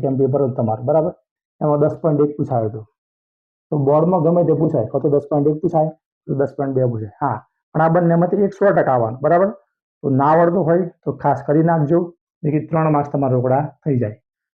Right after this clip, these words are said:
અને ચુમ્માળીસમા નંબરમાં દાખલામાં, તેમાં કહ્યું કે પરિઘ ચતુષ્કોણવાળો અને સમકેન્દ્રી વર્તુળવાળો,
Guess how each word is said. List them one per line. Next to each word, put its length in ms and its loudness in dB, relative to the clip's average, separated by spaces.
અને 240 2
ચુમ્માળીસમા 480 2
નંબરમાં 360 2
દાખલામાં, 380 -2
તેમાં 260 2
કહ્યું 240 2
કે 140 0
પરિઘ 340 2
ચતુષ્કોણવાળો 640 0
અને 160 -4
સમકેન્દ્રી 500 0
વર્તુળવાળો, 460 -2